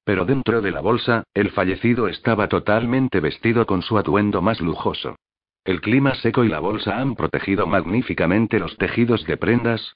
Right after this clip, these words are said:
chalés, turbantes y ponchos, así como sus increíbles colores. Los tejidos, de tal factura que hicieron recordar a los arqueólogos los más finos tapices gobelinos,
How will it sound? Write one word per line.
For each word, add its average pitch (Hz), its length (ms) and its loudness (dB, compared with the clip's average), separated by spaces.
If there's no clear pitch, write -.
chalés, 104 540 -2
turbantes 104 600 0
y - 60 0
ponchos, 117 680 2
así 127 300 0
como 117 260 2
sus 98 220 -4
increíbles 98 680 0
colores. 95 500 0
Los 92 260 0
tejidos, 104 580 -2
de 95 120 2
tal 117 280 0
factura 117 400 2
que 117 120 2
hicieron 110 400 0
recordar 98 480 0
a 104 40 0
los 87 180 -2
arqueólogos 107 640 0
los 92 160 -2
más 92 240 -2
finos 107 360 0
tapices 110 480 0
gobelinos, 113 600 0